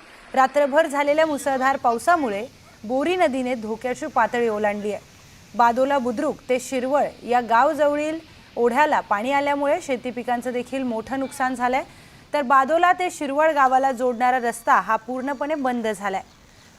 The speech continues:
हजारो हेक्टरवरील पिकांचं देखील इथे मोठ्या प्रमाणामध्ये नुकसान झालंय, त्यामुळे शेतकरी देखील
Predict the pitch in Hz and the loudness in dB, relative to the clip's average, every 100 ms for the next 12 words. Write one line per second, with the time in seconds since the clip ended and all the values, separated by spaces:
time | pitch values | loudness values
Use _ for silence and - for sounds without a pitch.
0 | - 220 254 269 277 254 - 269 269 269 | -6 -2 2 2 2 0 -2 -2 0 0
1 | 277 302 277 262 240 254 240 233 262 247 | -2 -4 -4 -4 -2 -4 -4 -4 -4 -6
2 | 226 240 254 220 226 226 208 233 294 285 | -6 -6 -6 -8 -8 -6 -6 -4 -4 -4
3 | 269 269 262 262 262 247 247 294 269 254 | -4 -6 -6 -6 -4 -4 -2 -2 -4 -4
4 | 254 - 240 - 330 311 233 220 220 | -6 -4 -8 -6 -6 -4 -4 -4 -8